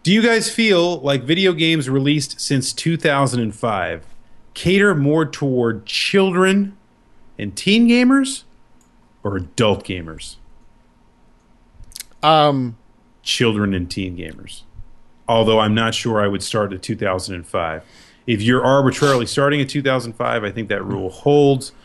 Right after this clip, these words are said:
Speaker 1: I would probably go back a lot farther.
Speaker 2: I would go back a bit further.
Speaker 1: For
Speaker 2: I
Speaker 1: that.
Speaker 2: would say up until, up until the mid nineties or so,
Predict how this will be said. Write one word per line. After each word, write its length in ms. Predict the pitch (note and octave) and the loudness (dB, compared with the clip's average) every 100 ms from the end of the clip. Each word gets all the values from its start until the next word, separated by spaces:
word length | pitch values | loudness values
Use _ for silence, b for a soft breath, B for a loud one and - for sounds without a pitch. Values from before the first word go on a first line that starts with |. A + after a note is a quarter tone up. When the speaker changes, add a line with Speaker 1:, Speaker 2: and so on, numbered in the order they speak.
| b b b | b b b
Speaker 1:
I 160 | B2 C3+ | -2 2
would 200 | C3+ C3+ | 0 0
probably 440 | C3+ B2 A2+ A2 | -2 -2 -4 -6
go 140 | A2 A2 | -2 -2
back 220 | G#2+ G2+ | -2 -4
a 60 | |
lot 280 | F#2 F#2+ F#2 | -4 -2 -4
farther. 600 | - - G2 F#2+ F#2 D#2+ - - | -6 -4 -2 -2 -6 -10 -12 -2
Speaker 2:
I 100 | G3+ | 2
would 100 | B3+ | 4
go 100 | A#3+ | 6
back 160 | G#3+ F#3 | 6 6
a 60 | C3 | 4
bit 240 | D3 C#3+ | 0 0
further. 320 | - A2+ G#2 F2+ | -4 -4 -4 -4
Speaker 1:
For 40 | A#2+ | 0
Speaker 2:
I 80 | |
Speaker 1:
that. 40 | D#3+ | 2
Speaker 2:
would 160 | F#3+ | 2
say 540 | F#3 F3+ D#3+ C#3 C3+ - b b b b D3+ | 0 0 2 0 -2 -6 b b b b -2
up 160 | E3 | 0
until, 760 | F3+ E3 - E3 D#3 D3+ C#3+ C#3+ - - - - - - - - - - - _ _ _ - _ _ _ _ - B B B B | 0 -2 -2 0 2 0 -2 -4 -12 -20 -20 -20 -20 -20 -20 -20 -20 -20 -20 _ _ _ -20 _ _ _ _ -20 B B B B
up 120 | D3 | -6
until 240 | F3+ F3+ D#3 | -4 -2 -2
the 100 | C#3+ | 0
mid 180 | C#3+ B2+ | -2 -2
nineties 540 | A#2+ A#2+ B2 A2+ G#2 | -6 -4 -4 -4 -6
or 100 | F#2+ | -6
so, 460 | E2+ - - G#1+ - | -8 -8 -10 -12 -14